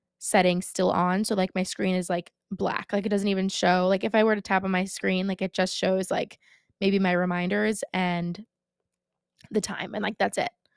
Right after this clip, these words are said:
I walk right past my phone, I go into the bathroom, and I turn on the shower, and I take a cold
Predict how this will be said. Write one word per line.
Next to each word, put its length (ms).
I 40
walk 200
right 140
past 180
my 100
phone, 400
I 80
go 220
into 180
the 80
bathroom, 560
and 520
I 80
turn 180
on 60
the 80
shower, 420
and 80
I 80
take 320
a 60
cold 440